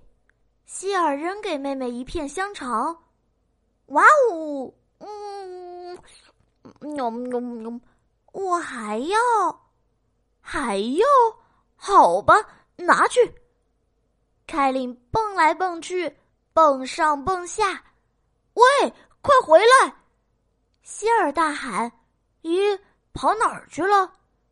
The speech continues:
？”“嗯，嗯。”凯琳低声地嘟囔着。“我们回家吧，爸爸妈妈就要回来了。”“这是什么？”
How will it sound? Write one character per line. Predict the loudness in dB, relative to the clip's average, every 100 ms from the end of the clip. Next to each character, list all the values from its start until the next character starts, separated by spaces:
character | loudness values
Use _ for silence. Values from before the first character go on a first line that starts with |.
| _ _ _ _ _ _ _ _ -16
？”“嗯， | -14 -12 -10 -10 -10 -12 -20 _ _ _
嗯。” | -10 -6 -6 -6 -4 -6 -6 -6 -8 -12 _ _ _ _ _ _ _
凯 | -12 -6 -4
琳 | -4 -8
低 | -10 -8 -8
声 | -8 -8 -8
地 | -6
嘟 | -6
囔 | -6 -6 -6
着。 | -8 -10 _ _ _ _ _ _ _ _ _
“我 | -6
们 | -4 -4
回 | -2 -4
家 | 2 4 6
吧， | 4 2 -4 _ _ _ 4
爸 | 6 8
爸 | 4
妈 | 4 2
妈 | 2
就 | 4
要 | 4 4
回 | 0 -2
来 | 2 2
了。 | 2 0 -4 _ _ _ _ _ _ _ _ _ _ _ -10
”“这 | -4 -2 -2
是 | -4 -6
什 | 0 0 0
么？” | -2 -2 -2